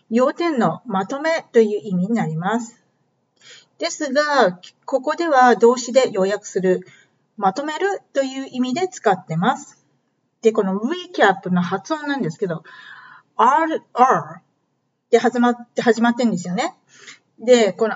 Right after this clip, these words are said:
Rと、私たちはあの、非常にR発音というのは得意ではないと言われてるんですよ。で、実はこの発音にはコツがありましてですね、Rで始まるときは、こう、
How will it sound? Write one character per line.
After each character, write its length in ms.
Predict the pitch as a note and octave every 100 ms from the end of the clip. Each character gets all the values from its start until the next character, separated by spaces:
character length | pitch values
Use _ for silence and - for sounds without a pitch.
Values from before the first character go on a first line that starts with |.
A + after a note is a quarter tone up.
| -
R 720 | C#4 D#4 E4+ E4 D#4+ D#4+ D#4+ -
と、 300 | E4 C#4+ G#3
私 260 | G#3+ A3 F4+
た 100 | D4+
ち 140 | C4+
は 180 | A3+ G#3+
あ 60 | G3
の、 320 | E3+ F3 F3+ - - _ _ _
非 140 | C4+
常 180 | C4 D4
に 140 | C#4+
R 340 | C4+ A#3+ B3 C4
発 300 | C4+ B3+ A3
音 120 | F#3
と 60 | F3
い 20 |
う 40 |
の 60 | E3+
は 60 |
得 400 | E3 G3 F#3 E4
意 100 | D4
で 60 | F#3+
は 100 | E3+
な 220 | F3+ B3+
い 240 | G#3 D#3 - _ _
と 100 | G3+
言 120 | F#3
わ 100 | G3
れ 100 | G3
て 160 | F#3+ G#3+
る 200 | G3+ G3
ん 280 | F#3 E3 E3
で 80 | F3
す 120 | F3+
よ。 220 | C#3 - _ _ _ - - _ -
で、 340 | B3 G3+ - _ _
実 300 | A3 A#3+ -
は 460 | G4 - B3+ A#3 F3+
こ 160 | A#3 A3
の 160 | A3
発 320 | G#3 G3+ -
音 220 | D4+ D#4 D4+
に 100 | D4+
は 120 | A3
コ 160 | A3+ A3+
ツ 160 | A3+
が 120 | D#4 D4+
あ 40 |
り 100 | C#4+
ま 140 | C#4+
し 60 | C#4
て 80 | F#3+
で 100 | -
す 120 | -
ね、 240 | F#3+ E3 - - - - - - - _ -
R 760 | C4 B3+ E3 E3+ - - A3
で 80 | A3
始 240 | A3 A3+
ま 80 | B3+
る 60 | C#4
と 80 | C4+
き 140 | A#3+
は、 220 | A3+ G#3+
こ 340 | F3+ F3+ -
う、 20 | _